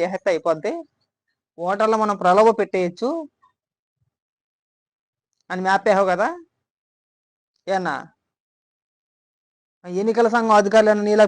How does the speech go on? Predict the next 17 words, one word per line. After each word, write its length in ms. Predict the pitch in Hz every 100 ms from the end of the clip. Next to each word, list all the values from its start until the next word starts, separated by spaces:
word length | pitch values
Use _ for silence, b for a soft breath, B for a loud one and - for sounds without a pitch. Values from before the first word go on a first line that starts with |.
| -
పిచ్చోళ్ళా? 460 | 180 233 190 165 165 156 135 - _ _ _ _ _ _ _ _ _
లేదంటే 300 | 175 214 240 226
మీ 60 | 220
మాది 180 | 214 214 202
గొర్రెలా? 340 | 214 240 180 180 170 139 - - _
మీ 100 | 180 196
కార్యకర్తలాగా 720 | 214 220 226 220 214 180 170 175 151 - _ _ _ _
వాళ్ళకి 320 | 170 202 226 208
తెలీదా? 400 | 214 240 214 202 202 175 147 - _ _ _ _ _ _ _ _ 170
అంటే 100 | 220
మన 140 | 214 190
తెలివితేటల 380 | 175 202 240 226 208
గురించి 200 | 208 214 180
రాష్ట్ర 240 | 180 185
ప్రజలకు 280 | 208 202 202
తెలియకపోవచ్చు, 520 | 185 190 185 185 185 185
కానీ 160 | 180